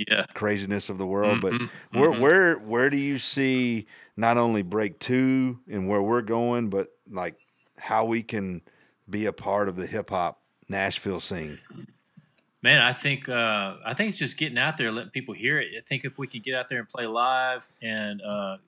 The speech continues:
Speaker 1: you know, my, you know, I think, I think your philosophy is the same as mine. We just give the music away, just get it out there.
Speaker 2: Yeah.
Speaker 1: And,
Speaker 2: I just
Speaker 1: uh,
Speaker 2: wanna give it all away. I mean, I know we're putting
Speaker 1: Yeah.
Speaker 2: in a lot of work, dude.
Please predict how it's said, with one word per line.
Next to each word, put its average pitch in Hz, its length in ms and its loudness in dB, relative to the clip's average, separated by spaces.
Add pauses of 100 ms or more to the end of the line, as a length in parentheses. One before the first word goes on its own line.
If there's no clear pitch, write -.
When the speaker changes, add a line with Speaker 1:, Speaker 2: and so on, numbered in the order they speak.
(280)
Speaker 1:
you 151 100 -6
know, 101 280 -4 (120)
my, 123 240 -6 (180)
you 123 60 -12
know, - 140 -16 (580)
I 104 80 0
think, 156 380 2 (100)
I 104 60 -6
think - 320 -2
your 123 180 4
philosophy 117 460 4
is 104 80 0
the - 60 2
same 120 180 0
as 98 120 -4
mine. 110 400 0
We 110 80 -2
just 117 240 -4
give 117 180 -2
the 104 60 -2
music 110 380 -2
away, 117 440 -2 (180)
just - 200 -2
get 127 140 2
it 110 100 2
out 135 280 4
there. 104 260 0 (240)
Speaker 2:
Yeah. 87 220 -4 (120)
Speaker 1:
And, 104 400 0
Speaker 2:
I 165 140 10
just - 180 2
Speaker 1:
uh, 156 40 6
Speaker 2:
wanna 107 140 6
give 107 180 4
it 104 60 4
all 143 200 10
away. 92 240 4
I 107 60 -2
mean, 123 120 0
I 131 100 2
know 151 180 8
we're 165 140 8
putting 160 220 8
Speaker 1:
Yeah. 156 60 8
Speaker 2:
in 147 80 6
a 135 80 8
lot 139 160 10
of 120 80 8
work, 131 300 6 (240)
dude. 135 260 0